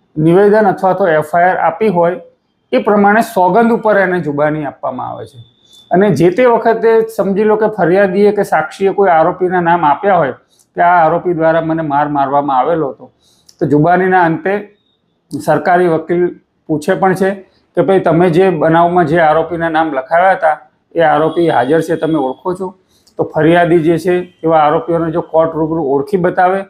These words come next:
તો ફરિયાદીનો કેસ નિશંકપણે પુરવાર થાય છે. અને એટલા માટે જ જુબાનીનું બહુ જ મહત્ત્વનું, મહત્ત્વ છે. અ, ઘણી વખત, અ, લોકો ભૂલ શું કરતા હોય છે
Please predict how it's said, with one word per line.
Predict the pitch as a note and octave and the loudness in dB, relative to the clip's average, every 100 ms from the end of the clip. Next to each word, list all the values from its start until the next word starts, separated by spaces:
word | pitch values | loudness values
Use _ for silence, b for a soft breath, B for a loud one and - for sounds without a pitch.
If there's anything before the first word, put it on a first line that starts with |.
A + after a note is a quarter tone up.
| _ _ _ - | _ _ _ -8
તો | D#3+ - | -6 -2
ફરિયાદીનો | E3 F3 E3+ E3+ E3+ | 2 2 2 2 0
કેસ | E3+ D#3+ | -2 -6
નિશંકપણે | - C#3+ - D#3 D#3+ D#3 | -6 -8 -4 -4 -2 -2
પુરવાર | D#3+ D3 C#3+ E3 | -2 -2 0 0
થાય | E3+ D3 F3 | 0 0 -2
છે. | F#3+ G3+ b b b _ D3+ | -4 -10 b b b _ -2
અને | F3 F3+ - | 0 0 -4
એટલા | E3+ F#3+ | -4 0
માટે | F#3 F3 G3+ | 2 2 2
જ | F3 - - | -2 -6 -2
જુબાનીનું | D3 E3 F#3 F#3 F#3 G3+ - _ | 0 2 2 0 -2 -4 -10 _
બહુ | F3 F#3 | -2 0
જ | |
મહત્ત્વનું, | E3 D3+ D3+ F3 F3+ F3 F3 _ D#3 | 2 0 0 0 0 -2 -4 _ -2
મહત્ત્વ | D3 E3 F3+ E3 | 0 0 0 0
છે. | D#3 D3 - B B B B B | 0 -4 -6 B B B B B
અ, | E3 | -4
ઘણી | B2 F3 A#3+ | 0 2 2
વખત, | A#3+ B3 B3 A#3+ | 2 0 0 2
અ, | A3+ A3 | 4 4
લોકો | G3+ G3+ G3+ | 2 0 0
ભૂલ | D3+ G3+ | 2 0
શું | G3+ B3+ | 0 -2
કરતા | G#3+ E3 E3+ | -2 0 2
હોય | D#3 | 2
છે | D3+ F3 | 0 -6